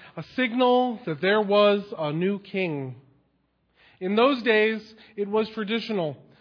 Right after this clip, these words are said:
for nations to send emissaries to bring gifts to a new ruler,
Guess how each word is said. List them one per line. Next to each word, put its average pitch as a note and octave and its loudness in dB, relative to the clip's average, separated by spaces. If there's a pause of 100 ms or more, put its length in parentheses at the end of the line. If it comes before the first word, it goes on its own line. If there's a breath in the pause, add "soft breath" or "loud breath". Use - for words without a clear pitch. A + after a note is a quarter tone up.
(120 soft breath)
for F#3 -2
nations G#3+ 4
to F#3 -8
send G3+ -2
emissaries F#3 -2
to - -14
bring F3 -6
gifts - -10 (260 soft breath)
to F3+ -2
a F3 0
new G3+ 2
ruler, D3 -6